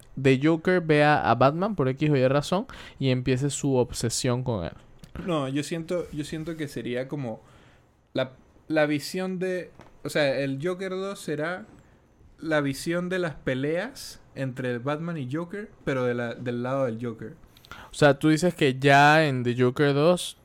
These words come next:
Speaker 1: todo va a ser, o sea, va a tener una participación grande de Batman.
Speaker 2: Va, no necesariamente yo digo que va a haber un Batman en algunas escenas.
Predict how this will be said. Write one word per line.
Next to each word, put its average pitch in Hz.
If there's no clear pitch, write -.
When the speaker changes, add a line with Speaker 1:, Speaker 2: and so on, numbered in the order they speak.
Speaker 1:
todo 151
va 143
a 143
ser, 156
o 135
sea, 123
va 123
a 127
tener 143
una 156
participación 131
grande 139
de 120
Batman. 110
Speaker 2:
Va, 180
no 196
necesariamente 185
yo 180
digo 180
que 143
va 131
a 143
haber 165
un 147
Batman 151
en 127
algunas 117
escenas. 135